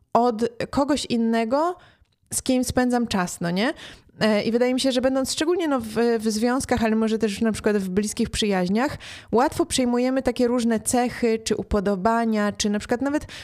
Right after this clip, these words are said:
po prostu staramy się komuś przypodobać, lubiąc to, co ta osoba lubi.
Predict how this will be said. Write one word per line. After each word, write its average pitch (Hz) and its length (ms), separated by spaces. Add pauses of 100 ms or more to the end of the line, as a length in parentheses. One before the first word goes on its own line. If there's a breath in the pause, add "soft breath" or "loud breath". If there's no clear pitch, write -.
po 247 80
prostu 277 220
staramy 294 420
się 277 140 (340)
komuś 269 400
przypodobać, 233 920
lubiąc 233 420
to, 233 140
co 226 260
ta 220 160
osoba 240 300
lubi. 285 260